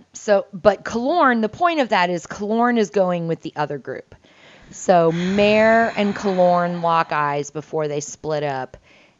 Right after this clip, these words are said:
and she says, "This could be the last time we see each other, and we both know it." And my notes just say, "J F C, Mare." Like, gosh,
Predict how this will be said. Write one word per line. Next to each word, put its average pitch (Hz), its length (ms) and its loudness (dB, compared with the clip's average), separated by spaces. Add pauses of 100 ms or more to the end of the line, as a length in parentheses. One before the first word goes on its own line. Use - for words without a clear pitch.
(140)
and 139 520 -6
she - 460 -6
says, 147 760 -8 (300)
"This 220 240 2
could 226 200 -2
be 208 160 -2
the 190 100 -2
last 170 400 -2
time 160 320 -6
we 156 120 -8
see 151 320 -8
each 139 140 -12
other, 139 460 -4
and 139 160 -10
we 135 100 -8
both 127 300 -8
know 127 220 -12
it." - 180 -16 (1700)
And 190 140 -2
my 196 140 2
notes 196 380 0
just 220 200 -4
say, 175 360 0
"J 185 520 0
F 170 220 -2
C, 147 420 -8
Mare." 127 500 -10 (220)
Like, 147 160 -10 (180)
gosh, - 960 -14